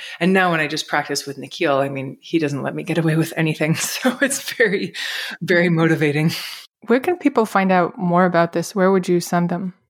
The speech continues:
Speaker 1: You know, it's a great question. I think the best place to go is his Instagram.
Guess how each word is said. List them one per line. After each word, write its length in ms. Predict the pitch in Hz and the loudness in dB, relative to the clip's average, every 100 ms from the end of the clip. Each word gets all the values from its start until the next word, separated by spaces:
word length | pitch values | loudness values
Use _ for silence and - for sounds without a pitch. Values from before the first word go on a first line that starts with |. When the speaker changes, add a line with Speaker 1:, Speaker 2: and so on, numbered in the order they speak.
| _ | _
Speaker 1:
You 120 | 185 | 2
know, 140 | 185 226 | 6 6
it's 140 | 226 | 4
a 20 | |
great 200 | 185 170 | 2 2
question. 340 | - 160 - 139 | 2 0 0 -2
I 60 | 165 | -4
think 260 | - 262 | 2 2
the 80 | 262 | 4
best 240 | 202 190 - | 2 0 0
place 220 | 185 175 | 0 0
to 80 | 165 | 2
go 240 | 165 156 | 4 6
is 140 | 151 | 4
his 640 | - - - 185 185 170 175 - | -2 -8 0 4 4 2 -4 2
Instagram. 720 | 170 165 165 160 135 - 107 | 2 2 -2 0 0 0 -4